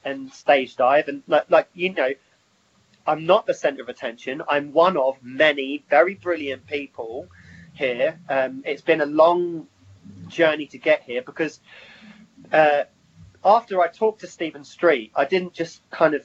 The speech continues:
like, read. I decided to take a distance learning course, uh, in English Lit, English language and Lit, um, as well as, like, a, well, first I, as I was doing the fourth album, I took a college course, um, Access to Higher Education.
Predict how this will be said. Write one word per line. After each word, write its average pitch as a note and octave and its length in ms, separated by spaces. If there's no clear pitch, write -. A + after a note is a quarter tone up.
like, C3 220
read. C3+ 480
I C#3 120
decided D3 480
to - 100
take D3 300
a C#3 40
distance E3 500
learning D3+ 420
course, A#2 540
uh, B2+ 240
in C#3+ 160
English C#3+ 380
Lit, E3 260
English D3 280
language C#3+ 340
and B2+ 140
Lit, B2+ 240
um, B2+ 580
as D#3 160
well D#3+ 220
as, C#3+ 180
like, C#3 200
a, D3 100
well, D#3 140
first A#3+ 400
I, D#3 200
as E3+ 160
I E3+ 80
was D#3 160
doing D#3 180
the C#3 80
fourth F3 320
album, C3 300
I B2+ 100
took - 240
a - 40
college - 420
course, G2+ 500
um, A#2+ 380
Access D3 380
to C3+ 60
Higher C3 260
Education. B2 680